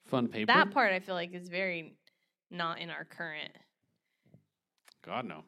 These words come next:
Speaker 2: Lug-, the luxury part, luxury makes you weak, I still think we have some,
Speaker 1: Sure.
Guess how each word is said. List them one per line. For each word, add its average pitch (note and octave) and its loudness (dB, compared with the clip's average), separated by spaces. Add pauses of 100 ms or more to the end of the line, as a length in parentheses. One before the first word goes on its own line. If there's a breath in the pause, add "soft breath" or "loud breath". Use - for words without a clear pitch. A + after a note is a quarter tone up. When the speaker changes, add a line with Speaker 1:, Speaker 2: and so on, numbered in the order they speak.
Speaker 2:
Lug-, C4+ 2
the A3+ 6
luxury B3 2
part, F3+ -2
luxury F#3+ -2
makes E3+ -6
you E3 -4
weak, E3+ -4
I E3 0
still E3 -4
think - -10
we F3+ -4
have E3 -4 (2000)
some, - -8
Speaker 1:
Sure. A2 2